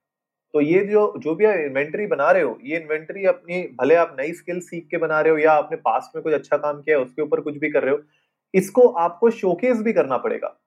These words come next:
तो कहीं ना कहीं इस इन्वेंटरी और इस accomplishments को आपको एक डिजिटल फॉर्मेट में शोकेस करना पड़ेगा, जैसे LinkedIn हो गया, राइट?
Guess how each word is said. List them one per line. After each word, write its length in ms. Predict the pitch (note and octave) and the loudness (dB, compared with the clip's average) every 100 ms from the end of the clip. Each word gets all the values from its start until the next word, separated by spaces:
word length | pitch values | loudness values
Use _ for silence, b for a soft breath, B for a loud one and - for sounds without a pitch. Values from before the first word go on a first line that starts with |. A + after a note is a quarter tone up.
| - | -8
तो 100 | D#3+ | -4
कहीं 220 | E3 E3 | -2 -2
ना 100 | G#3+ | -2
कहीं 280 | G#3+ A3 A#3 | 0 0 0
इस 120 | G#3 | -2
इन्वेंटरी 520 | E3 C3+ C#3+ D3+ G3+ | -4 -4 -6 -6 -2
और 180 | G3 F#3 | 0 0
इस 120 | F3 | -2
accomplishments 960 | F3 D#3 - - B2+ - D3+ D3+ D#3+ D#3 | -8 -10 -10 -2 -2 -2 -8 -6 -6 -6
को 340 | - A#2+ C#3+ | -6 0 2
आपको 720 | - B2+ A#2 - C#3 D#3 G3 D3+ | 2 0 -2 -2 0 0 0 -2
एक 240 | D#3+ F#3 - - | -2 -2 -4 -20
डिजिटल 400 | B2+ B2+ - F3 | -8 -8 -4 -4
फॉर्मेट 480 | F3 B2+ A#2 A#2+ - | 0 -2 0 -4 -4
में 100 | E3+ | -6
शोकेस 400 | G3+ G3+ G3 A#3 | -4 -6 -2 0
करना 200 | - C#3 | 0 0
पड़ेगा, 380 | B2+ - - - - _ C#3+ | -2 -4 -6 -8 -12 _ 0
जैसे 200 | C3+ A#2+ | 2 4
LinkedIn 440 | C#3+ F3 F3 D#3 | 4 4 -2 -2
हो 120 | D3 | 0
गया, 320 | C#3 C#3+ C#3 | 4 4 4
राइट? 420 | C#3 - D#3 G#3+ | 0 0 0 0